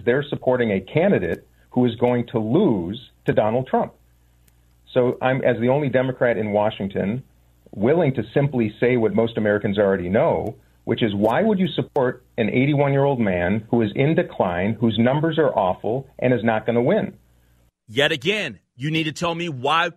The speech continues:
Speaker 2: the, um, the American people should get behind Dean Phillips. And also, he kinda lost me at that part in the interview. I listened to the, the entire thing, but he lost me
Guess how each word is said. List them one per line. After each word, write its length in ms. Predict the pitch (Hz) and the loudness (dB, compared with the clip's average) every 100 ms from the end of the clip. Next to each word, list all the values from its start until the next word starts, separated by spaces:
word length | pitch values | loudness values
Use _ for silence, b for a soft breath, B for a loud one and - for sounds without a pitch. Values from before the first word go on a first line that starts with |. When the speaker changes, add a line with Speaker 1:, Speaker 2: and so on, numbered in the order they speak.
| _ | _
Speaker 2:
the, 120 | 120 - | -14 -8
um, 120 | 135 | -6
the 160 | 110 143 | -4 -4
American 480 | 135 160 220 269 | -2 -4 -4 -8
people 360 | 233 220 208 208 | -10 -10 -10 -10
should 220 | - 180 | -10 -10
get 200 | 127 160 | -8 -6
behind 460 | 135 139 160 151 110 | -4 -4 -4 -8 -10
Dean 360 | 156 202 220 | -6 -4 -6
Phillips. 500 | 220 - 233 190 - - b b | -8 -8 -6 -6 -10 -16 b b
And 100 | 214 | -6
also, 480 | 262 285 - 113 - _ - | -4 -4 -6 -8 -10 _ -12
he 80 | 233 | -4
kinda 260 | 311 330 | -2 -2
lost 400 | 247 202 226 - | -2 -2 -2 -4
me 260 | 185 165 147 _ | -8 -8 -10 _
at 160 | 156 - | -10 -4
that 220 | 180 165 | -6 -6
part 340 | 175 165 165 | -6 -4 -4
in 80 | 147 | -6
the 60 | 147 | -6
interview. 240 | 139 135 | -6 -6
I 40 | 165 | -6
listened 280 | 240 233 | -6 -6
to 60 | 170 | -8
the, 100 | 156 147 | -8 -10
the 200 | 123 135 | -10 -8
entire 300 | 123 139 151 | -2 -2 -2
thing, 200 | 135 117 b b b | -8 -10 b b b
but 100 | 208 | -6
he 100 | 190 | -4
lost 460 | 185 180 277 320 - | -6 -2 -2 -2 -6
me 300 | 220 202 | -8 -10